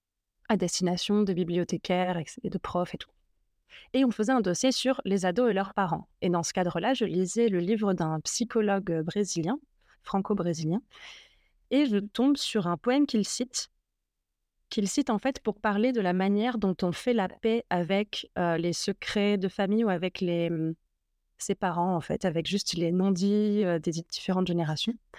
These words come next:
Et ce poème, c'est un, le poème d'un auteur, euh,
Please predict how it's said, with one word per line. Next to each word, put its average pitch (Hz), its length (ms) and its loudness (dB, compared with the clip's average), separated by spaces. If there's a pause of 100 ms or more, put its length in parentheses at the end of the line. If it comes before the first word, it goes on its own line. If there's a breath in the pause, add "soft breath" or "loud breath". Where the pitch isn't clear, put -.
(500 loud breath)
Et 247 100 2
ce 190 400 0 (240)
poème, 196 500 2 (760)
c'est - 240 -4
un, 165 460 -2
le 175 120 0
poème 190 260 0
d'un 175 200 2
auteur, 175 600 -2
euh, 160 260 -2